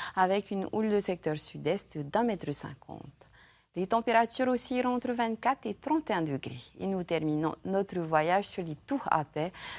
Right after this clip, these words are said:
Demain, nous aurons un temps frais sous un ciel peu à passagèrement nuageux. Un fin voile d'altitude vient parfois tamiser les rayons du soleil entre Rimatara et Reivave. Au nord, atten-, attendez-vous à un vent faible à modéré de secteur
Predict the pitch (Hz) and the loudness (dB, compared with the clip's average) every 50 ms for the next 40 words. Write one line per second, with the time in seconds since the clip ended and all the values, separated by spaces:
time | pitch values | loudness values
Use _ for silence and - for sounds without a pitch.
0 | - - - 160 156 160 165 175 180 180 180 175 170 170 170 165 170 180 185 190 | -12 -4 0 2 2 2 2 2 2 2 2 0 0 0 -2 0 2 2 4 4
1 | 185 185 - - 180 180 180 - - 190 190 185 - - - - 262 262 262 240 | 2 2 2 2 2 0 0 0 0 0 0 -2 -4 -8 -4 0 2 4 4 4
2 | 240 - - - 220 208 196 202 190 190 180 - - 240 233 226 214 - - 262 | 2 0 -2 -4 -2 0 0 0 0 0 0 0 2 2 2 2 0 0 4 6
3 | 254 220 - - 208 202 - 202 196 196 190 185 185 180 175 175 175 170 156 143 | 6 8 8 6 4 4 4 2 4 4 2 2 2 2 2 2 2 2 0 0
4 | 151 151 147 147 170 196 214 - - - - - - - 202 220 - - 208 190 | -2 -2 -4 -4 -4 -4 -4 -4 -8 -10 -12 -8 -2 0 0 0 2 2 0 0
5 | 175 - - _ _ - 165 175 185 208 208 202 196 185 175 190 196 185 - - | 0 -4 -8 _ _ -10 -6 6 10 10 10 10 8 6 6 6 6 4 0 -8
6 | - - - - 214 208 185 202 202 208 202 180 165 160 - 196 202 208 185 165 | -14 -8 -4 -2 -2 0 2 2 2 4 4 2 2 2 2 0 2 4 2 2
7 | 160 160 156 156 170 196 202 185 165 165 175 180 175 180 170 - - - - 147 | 2 0 0 0 0 2 2 2 2 2 2 2 0 0 -2 -4 -8 -10 -6 -2
8 | 143 143 165 185 190 - - - - - - - 185 180 - 175 160 - - 160 | -2 -2 -2 -2 -4 -8 -12 -12 -12 -6 -2 -2 0 2 2 2 4 4 2 2
9 | 165 185 208 214 202 180 165 - 147 147 143 147 147 - - - - 151 147 143 | 2 2 2 2 2 2 0 0 -2 -2 0 0 -2 -2 -4 -6 -6 -4 -4 -2
10 | - - 202 220 202 185 156 - - - - - - _ _ _ _ _ _ _ | 2 4 4 4 6 4 2 2 0 -8 -18 -18 -20 _ _ _ _ _ _ _
11 | _ _ - - - - - _ _ _ _ _ - 220 262 277 269 254 226 208 | _ _ -20 -20 -20 -20 -20 _ _ _ _ _ 6 8 10 10 10 10 10 10
12 | 196 190 - 208 220 220 - 214 202 - - _ _ - 226 247 - 254 254 254 | 10 8 8 6 6 6 4 0 0 0 -6 _ _ 6 6 8 8 6 4 4
13 | 240 247 247 240 240 247 254 269 254 254 247 247 233 233 247 254 247 - - - | 4 4 4 2 2 4 6 6 8 8 6 6 6 4 4 4 2 2 2 4
14 | 269 247 226 247 240 247 240 247 220 240 240 240 254 226 233 233 226 - 226 214 | 4 6 6 6 6 6 4 2 2 2 2 2 2 2 2 2 2 2 0 0
15 | - - 240 240 | 2 2 2 2